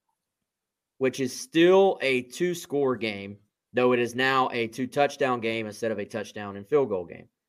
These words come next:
A first down on the fourth and one literally lights out, ends the game, game over. You go from ninety-nine percent winning to a hundred percent winning.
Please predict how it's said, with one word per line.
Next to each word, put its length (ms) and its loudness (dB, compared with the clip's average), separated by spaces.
A 140 6
first 480 6
down 420 0
on 140 0
the 80 0
fourth 300 0
and 120 -4
one 320 -10
literally 720 8
lights 360 6
out, 380 2
ends 300 -2
the 100 0
game, 480 -2
game 360 4
over. 300 2
You 160 -4
go 220 6
from 240 -4
ninety-nine 480 2
percent 400 -2
winning 440 -2
to 160 2
a 40 4
hundred 240 0
percent 320 -10
winning. 260 -20